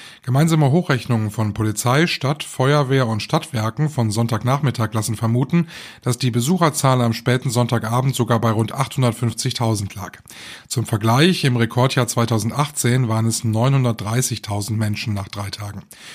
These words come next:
Schlussendlich waren es damals nach fünf Tagen eins Komma vier Millionen Besucher. Peter Barth ist Vorsitzender des Schaustellerverbands Bonn-Rhein-Sieg-Euskirchen und sagt, dass die Kirmes gut besucht sei.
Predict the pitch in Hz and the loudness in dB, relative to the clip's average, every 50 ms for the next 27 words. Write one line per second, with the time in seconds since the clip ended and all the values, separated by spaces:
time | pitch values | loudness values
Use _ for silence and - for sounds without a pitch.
0 | - - - - - - - 147 165 170 180 170 208 170 - 165 170 165 165 165 | -20 -20 -20 -16 -8 -2 0 2 4 4 4 4 2 2 2 2 4 4 4 4
1 | 160 147 - 165 151 151 156 156 151 151 - 143 127 - 160 175 - - - 117 | 2 2 2 2 2 4 4 2 2 2 0 0 2 2 0 0 0 0 -2 -2
2 | 127 139 160 139 131 123 127 - - 139 139 131 - - 135 120 117 113 110 107 | 0 0 -2 -2 -2 -2 -2 0 0 0 0 0 0 0 0 0 2 2 2 2
3 | 110 113 123 139 123 113 98 90 - - - - _ - - - - - - - | 0 0 -2 -2 -2 -4 -6 -6 -8 -12 -16 -16 _ -20 -20 -20 -20 -20 -20 -20
4 | - - - - 123 139 123 107 117 123 131 160 180 170 139 135 - - - - | -20 -10 -4 -2 2 2 2 2 4 4 4 4 4 2 0 -4 -4 -4 -2 0
5 | 151 151 160 151 160 147 - - 143 131 127 120 117 120 110 - - 139 151 156 | 2 2 2 2 0 -2 -2 -2 0 2 2 2 2 0 0 0 2 2 2 2
6 | - - 131 123 113 - 120 101 113 117 113 110 - - 120 120 120 107 110 110 | 2 0 0 0 0 0 -2 0 0 0 0 -2 -2 -2 -2 0 0 0 0 0
7 | 110 110 104 104 110 107 - - 113 123 139 - - - 151 147 151 147 151 160 | 0 0 0 0 -2 -2 -2 -2 -2 0 0 0 0 0 2 2 2 2 0 0
8 | 143 127 131 120 110 120 120 131 139 - - 127 - - 127 113 - 143 147 147 | 0 0 0 0 0 0 0 0 0 0 -2 -4 -2 -4 -4 -2 2 2 4 4
9 | 143 123 - - - 180 156 - - 123 113 123 135 131 - - - 101 95 - | 4 2 0 0 0 0 0 0 -2 0 0 0 -2 -2 -4 -6 -6 -6 -6 -8